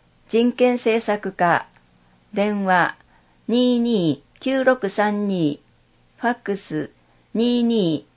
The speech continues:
九六六六。誰もが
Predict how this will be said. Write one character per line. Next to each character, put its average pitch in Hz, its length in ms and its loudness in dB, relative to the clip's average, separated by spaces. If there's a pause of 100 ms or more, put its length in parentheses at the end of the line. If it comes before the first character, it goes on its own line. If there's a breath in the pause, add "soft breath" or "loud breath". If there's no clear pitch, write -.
(280)
九 254 240 0
六 247 320 0
六 180 260 0
六。 180 560 -2 (2250)
誰 226 280 2
も 185 160 0
が 170 300 4